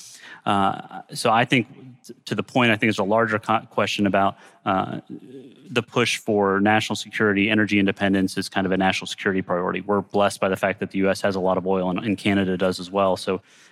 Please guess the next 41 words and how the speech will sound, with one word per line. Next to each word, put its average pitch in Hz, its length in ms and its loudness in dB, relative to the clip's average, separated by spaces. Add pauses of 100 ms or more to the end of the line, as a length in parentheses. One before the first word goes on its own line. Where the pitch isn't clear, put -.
(140)
we're 107 180 2
relatively 107 640 2
immune 95 440 4
to 92 360 -2 (300)
having 98 540 2 (100)
a, 92 320 0
um, 123 420 -2 (260)
not 107 200 0
having 131 440 0
any. 92 320 -2 (200)
I 104 60 0
mean, 98 120 4
we 104 80 4
may 104 140 4
have 95 200 -2
pockets 104 460 -4
of 95 100 -6
areas 95 440 0
due 95 240 -2
to, 92 220 0
to 92 240 -2
political 95 440 -4
issues 92 340 -4
where, 90 180 -2
where 90 300 -6
there's 90 220 -4
some 92 180 -2
supply 90 480 -4
chain 90 300 -4
issues. 87 320 -8 (500)
But 101 380 -2
for 113 80 0
the 104 60 2
most 147 240 2
part, 95 160 -2
we 98 120 -4
have 98 160 0
access 98 400 0
to - 120 -14
it. - 80 -18 (320)
Um, 95 280 0